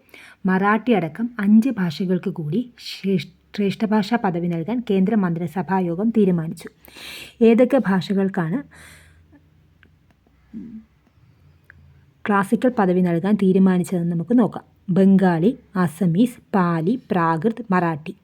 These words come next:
ബംഗാളി, അസമീസ്, പാലി, പ്രാകൃത്, മറാഠി. അഞ്ച് ഭാഷകൾക്കാണ് ഇപ്പോൾ ക്ലാസിക്കൽ പദവി കൊടുക്കുന്നത്.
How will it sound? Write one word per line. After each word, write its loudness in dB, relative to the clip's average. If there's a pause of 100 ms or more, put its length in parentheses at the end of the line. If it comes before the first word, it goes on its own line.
(800)
ബംഗാളി, 4 (600)
അസമീസ്, -2 (260)
പാലി, 0 (200)
പ്രാകൃത്, -2
മറാഠി. -2 (260)
അഞ്ച് 4
ഭാഷകൾക്കാണ് -2
ഇപ്പോൾ -6
ക്ലാസിക്കൽ -4
പദവി -2
കൊടുക്കുന്നത്. -2